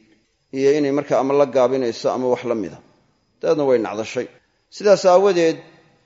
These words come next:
Nebigu calayhi salaatu wasalaam wuxuu ku yidhi, ee, "Alaabta ka qaata, ee, iska sii daayo, ee, ka taga." Waayo malcuuna weeye. Mar haddii la nacdalay waa in laga fogaadaa. Waxaa laga qaadanayaa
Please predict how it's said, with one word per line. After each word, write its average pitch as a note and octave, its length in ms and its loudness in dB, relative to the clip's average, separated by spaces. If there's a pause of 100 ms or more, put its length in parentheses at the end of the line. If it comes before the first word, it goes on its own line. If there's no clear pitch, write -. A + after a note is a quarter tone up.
(120)
Nebigu F#3 340 0
calayhi E3 280 0
salaatu E3 440 2
wasalaam D#3 540 0
wuxuu D3 260 -4
ku G#3 80 -4
yidhi, F3+ 320 -2 (640)
ee, D#3 580 4
"Alaabta F3+ 400 2
ka F3+ 160 0
qaata, F#3 480 4 (760)
ee, D#3+ 460 2
iska G3 220 -2
sii F3 240 -8
daayo, D3+ 380 2 (220)
ee, C3+ 180 2
ka C#3+ 160 -2
taga." F#2+ 260 -8 (520)
Waayo G3+ 180 2
malcuuna F3 420 0
weeye. F#2 280 -8 (580)
Mar - 100 0
haddii F#3+ 220 4
la F3+ 100 2
nacdalay E3 360 0
waa E3 120 -2
in E3 60 -4
laga D3+ 160 0
fogaadaa. G#2 500 -10 (460)
Waxaa B2+ 140 -8
laga D3+ 160 2 (100)
qaadanayaa D3 580 4